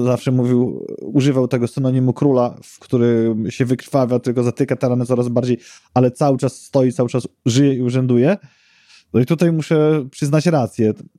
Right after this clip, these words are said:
Odsyłam do naszych bizdewowych audycji. Nagramy jeszcze jedną na przełomie jesieni, zimy,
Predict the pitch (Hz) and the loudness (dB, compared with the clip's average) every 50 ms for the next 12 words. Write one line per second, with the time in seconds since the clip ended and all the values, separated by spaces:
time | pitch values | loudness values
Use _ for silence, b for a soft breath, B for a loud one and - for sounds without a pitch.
0 | - - 139 - - - 151 139 135 135 139 131 131 131 - 143 131 - 143 131 | -4 -4 -4 -2 0 0 2 2 2 0 0 -2 -2 -2 -2 -4 -2 0 -2 -2
1 | 127 127 139 135 131 139 139 139 131 113 110 104 117 110 117 110 104 95 - 117 | 0 0 -2 0 0 0 0 0 0 -2 -2 -4 -2 -2 0 -2 -2 -2 -2 -2
2 | 117 127 120 b b b b b b - - 127 131 123 139 143 127 123 123 120 | -2 -2 -2 b b b b b b -2 0 2 2 2 2 0 0 0 0 -2
3 | 117 107 87 - - - 113 - - 131 123 123 117 117 117 117 113 101 95 - | -2 -2 -4 -6 -4 -4 -4 -2 0 2 2 2 2 0 0 0 -2 -2 -4 -4
4 | - 113 113 - - - 123 117 113 113 113 110 - - 123 117 117 117 117 117 | -2 -2 -2 -2 0 -2 0 2 2 2 2 0 0 0 0 2 2 2 2 2
5 | 113 123 165 185 | 4 2 2 0